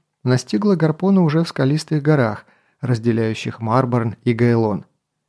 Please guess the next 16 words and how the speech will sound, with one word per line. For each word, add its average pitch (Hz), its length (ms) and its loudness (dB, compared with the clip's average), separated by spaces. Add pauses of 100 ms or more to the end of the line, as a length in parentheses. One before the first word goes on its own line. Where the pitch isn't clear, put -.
(300)
Не 135 140 4
мешкая 151 440 2
и 120 120 -2
не 110 140 -2
колеблясь, 180 580 -2 (220)
барон 123 440 0
повернул 120 460 -2
назад. 107 420 -6 (840)
Но 113 180 -2
время 185 540 2
уже 127 280 2
было 110 320 -2
упущено. - 680 -8 (840)
К - 80 -2
осажденному 190 800 2
Уиндрому 143 680 0